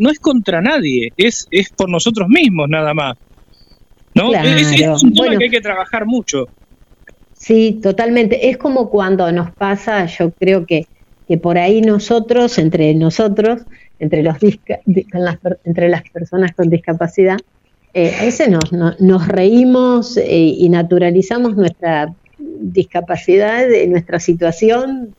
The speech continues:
Speaker 2: de discapacidad, y nos reímos, y bueno, pero, eh, y, y por ahí los otros no, no lo entienden, ¿no? Pero, mm, eh, pasa, eh, pasa por esto, por sentirnos sujetos de derecho y poder,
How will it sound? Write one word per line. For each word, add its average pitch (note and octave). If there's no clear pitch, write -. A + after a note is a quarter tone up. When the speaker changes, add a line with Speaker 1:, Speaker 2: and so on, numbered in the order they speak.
Speaker 2:
de E3+
discapacidad, E3
y D3
nos D3+
reímos, G3+
y D#3+
bueno, D#3
pero, D#3+
eh, D#3+
y, F3
y F3
por G3+
ahí C4
los E3+
otros B3
no, E3+
no F#3
lo F3+
entienden, D#3+
¿no? G#3+
Pero, F3+
mm, D#3
eh, F#3
pasa, C4
eh, D#3
pasa A#3+
por F3
esto, A#3
por D3
sentirnos G3
sujetos B3
de F#3+
derecho A#3
y F#3
poder, A3